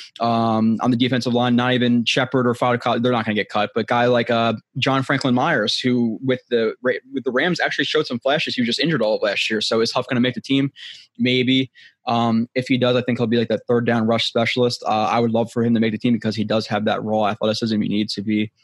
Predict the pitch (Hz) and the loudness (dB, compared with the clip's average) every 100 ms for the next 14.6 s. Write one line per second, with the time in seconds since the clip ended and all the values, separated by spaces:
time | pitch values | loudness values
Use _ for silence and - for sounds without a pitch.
0 | _ _ - 117 117 113 113 113 107 107 | _ _ -8 -4 -2 -4 -6 -2 0 0
1 | - 110 104 135 131 127 - 123 120 113 | 0 -2 0 0 0 0 0 0 2 0
2 | 120 110 - 123 127 123 113 113 104 - | -2 -2 -2 0 0 0 -2 0 -2 -4
3 | _ _ _ _ _ _ - 123 - 139 | _ _ _ _ _ _ -6 -4 0 0
4 | 123 110 117 110 117 110 110 107 110 110 | -2 -2 -4 -2 -2 0 0 0 0 0
5 | 107 - 113 117 110 110 113 107 - 113 | -2 -4 -4 -2 0 0 -2 -4 0 0
6 | 107 113 107 104 - - - - - 110 | 0 0 -2 -4 -12 -18 -18 -20 -6 -2
7 | 113 113 110 110 107 117 117 113 - 110 | 0 2 0 -2 -2 0 0 0 -2 -4
8 | - 110 107 - 120 113 110 110 110 110 | -4 -4 -4 -2 -2 -2 0 2 2 0
9 | - 107 107 104 107 107 107 - 107 98 | -2 -2 -2 -2 -2 -2 -2 0 0 0
10 | 107 - 110 110 104 - 95 - 110 110 | -4 -4 -2 0 -2 -4 -10 -6 -4 -2
11 | 110 107 107 - 107 101 104 104 104 104 | -2 -2 -4 -2 0 0 -2 -4 -4 -2
12 | 104 - 107 104 - - - - 104 104 | -4 -2 -2 -2 -8 -20 -18 -6 -2 -2
13 | 104 139 127 - 123 123 120 113 110 113 | -2 -2 -2 0 0 0 0 0 0 -2
14 | 110 123 117 113 110 110 | 0 0 2 0 0 -4